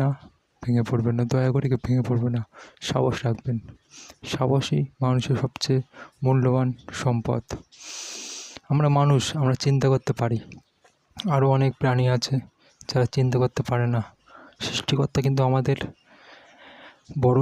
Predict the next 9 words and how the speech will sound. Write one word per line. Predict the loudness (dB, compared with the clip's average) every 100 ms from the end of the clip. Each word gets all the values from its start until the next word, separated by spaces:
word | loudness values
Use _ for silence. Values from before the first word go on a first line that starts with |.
| 2
একটা | 2 0 0 -4 -2
অমূল্য | 2 4 4
সম্পদ | 4 2 2 0 2
দিয়েছে, | 2 2 2 0
যে | 2
আমরা | 2 2 2
চিন্তা | 0 2
করতে | 2 2 0 0
পারি। | 0